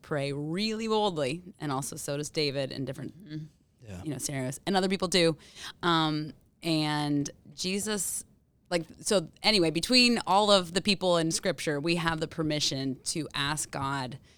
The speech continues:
Speaker 1: for things and, and really ask. We, and for things that are tough. You know, Jesus said, "If it's not your will, like, can I get out of this?" <laughs>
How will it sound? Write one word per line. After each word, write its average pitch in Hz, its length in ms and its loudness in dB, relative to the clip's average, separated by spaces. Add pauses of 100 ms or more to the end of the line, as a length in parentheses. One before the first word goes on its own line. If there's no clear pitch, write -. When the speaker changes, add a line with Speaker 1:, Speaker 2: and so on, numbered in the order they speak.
(400)
Speaker 1:
for 156 200 -2
things 143 640 -2
and, 151 320 0
and 170 300 0
really 285 400 6
ask. - 480 -2 (200)
We, 180 300 -6 (540)
and - 280 -6 (280)
for 208 160 -4
things 214 400 -2
that 156 300 2 (800)
are 151 280 0
tough. - 480 -4
You 160 120 -2
know, 156 120 0
Jesus 175 360 -4
said, 160 440 -4 (100)
"If 147 140 -12
it's - 240 -10
not - 220 -14
your 190 120 -8
will, 175 280 -8
like, 143 300 -16 (680)
can 165 140 -8
I 175 80 0
get 196 140 -2
out 135 160 -6
of 156 80 -10
this?" 240 320 -6
<laughs> - 300 -2